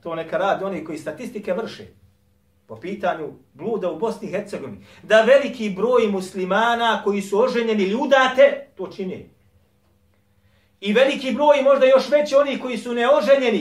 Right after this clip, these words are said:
i koji su neudate, to šta? Također čine. I postaju dijelom zajednice muslimana, postaju dijelom zajednice muslimana. I zajednica muslimana se prema njima lijepo ili ružno odnosi? Lijepo.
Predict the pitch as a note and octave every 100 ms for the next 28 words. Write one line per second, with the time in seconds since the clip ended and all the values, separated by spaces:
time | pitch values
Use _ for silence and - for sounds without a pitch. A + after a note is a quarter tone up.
0 | - F3 - A3 G3+ A3 G#3+ D4+ D4+ C4
1 | B3+ A3+ C#4 B3+ - C4 - - _ _
2 | - E3 G3 B3+ A3+ D#4 D#4 F3+ - _
3 | _ _ - G3+ G3+ D#4 F4+ - E4 C4+
4 | C4+ D#4+ F4 D#4 G3 - E4+ E4 C4 C4
5 | B3+ A3 B3+ B3+ D#4 D#4+ C#4 C4 C#4 B3+
6 | G#3+ A#3+ A#3+ G#3 A#3 G#3+ A3 G#3 G3 G#3+
7 | A3+ G3+ D#3+ - A#3+ G#3+ G#3+ C4 C4 -
8 | E3 D#3+ D#4+ F#4+ F#4 D#4 D4+ C#4+ B3 C4+
9 | C4+ D#4+ F4 E4 - B3+ B3+ C4 D#4 C#4
10 | B3 D#4 D4+ D4+ D4 E4 A#3+ C4 B3 G#3+
11 | - - - _ _ _ _ _ A#2 -
12 | - C3 B3 C#4 - G3+ -